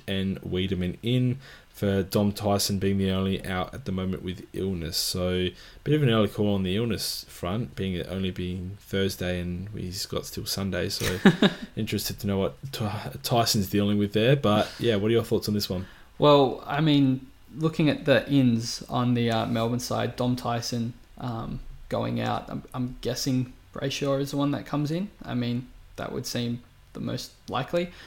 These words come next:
Speaker 2: Or, I mean, I'd also be surprised if Jaden Hunt comes back in, because if Hunt comes back in,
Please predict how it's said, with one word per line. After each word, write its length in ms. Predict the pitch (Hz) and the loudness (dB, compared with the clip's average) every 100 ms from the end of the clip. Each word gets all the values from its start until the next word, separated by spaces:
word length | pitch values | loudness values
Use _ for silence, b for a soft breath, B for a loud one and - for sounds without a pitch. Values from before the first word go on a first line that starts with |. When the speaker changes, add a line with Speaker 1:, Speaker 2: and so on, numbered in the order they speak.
| B | B
Speaker 2:
Or, 440 | - 175 156 151 - - - - - - - - 110 | 4 8 8 8 4 -14 -20 -20 -20 -20 -20 -14 -2
I 120 | 131 | 4
mean, 340 | 143 120 117 - | 6 6 4 0
I'd 240 | - 123 - | -2 -2 -2
also 300 | 139 143 135 | -2 0 0
be 120 | 120 | 0
surprised 560 | - 120 117 117 113 - | -2 -2 0 2 0 -4
if 280 | 123 - | -6 -6
Jaden 260 | - 117 120 | 0 2 2
Hunt 220 | 123 156 | 0 -2
comes 220 | - 120 | 0 -2
back 200 | 120 113 | 0 -4
in, 140 | - - | -4 -4
because 260 | 123 127 | -2 -2
if 120 | 120 - | -2 2
Hunt 200 | 113 127 | 0 2
comes 240 | 139 120 | 0 2
back 240 | - 123 147 | 2 0 4
in, 280 | 135 123 | 4 4